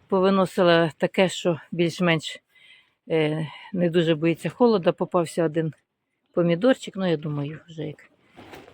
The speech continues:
Ось також винесла, е, гібіскус.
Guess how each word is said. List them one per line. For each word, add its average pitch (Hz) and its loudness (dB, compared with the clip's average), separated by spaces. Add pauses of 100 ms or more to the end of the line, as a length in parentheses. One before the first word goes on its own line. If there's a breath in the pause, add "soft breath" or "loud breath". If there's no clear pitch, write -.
Ось 151 -6
також 156 -2
винесла, 151 -2 (920 soft breath)
е, 165 -8
гібіскус. 185 -2